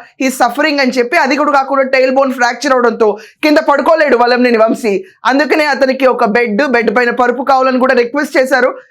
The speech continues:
These are all foregone facts, జరిగిపోయిన సంఘటనలు అవి. నిన్న కంకిపాడు పోలీస్ స్టేషన్లో ఈయన విచారించడానికి తీసుకెళ్ళినప్పుడు దేని గురించి? నకిలీ ఇళ్ల పట్టాలు సరఫరా చేసి దీని కింద ఎంఆర్ఓ దగ్గర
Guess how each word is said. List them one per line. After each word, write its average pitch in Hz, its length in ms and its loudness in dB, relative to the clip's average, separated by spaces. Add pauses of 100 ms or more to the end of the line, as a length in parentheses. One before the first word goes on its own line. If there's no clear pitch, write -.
(220)
These 320 200 2
are 339 100 4
all 370 140 0 (100)
foregone 240 400 2
facts, - 240 -4 (300)
జరిగిపోయిన 277 560 2
సంఘటనలు 208 480 -2
అవి. 156 160 -4 (380)
నిన్న 330 500 0
కంకిపాడు 269 400 0
పోలీస్ 269 280 2
స్టేషన్లో 226 640 0 (140)
ఈయన 233 140 0
విచారించడానికి 269 680 0
తీసుకెళ్ళినప్పుడు 240 500 -2
దేని 277 220 2
గురించి? 320 460 0 (320)
నకిలీ 240 380 0
ఇళ్ల 302 180 2
పట్టాలు 269 420 0
సరఫరా 233 360 0
చేసి 240 480 0 (280)
దీని 254 200 0
కింద 311 220 0
ఎంఆర్ఓ 269 480 2
దగ్గర 196 460 0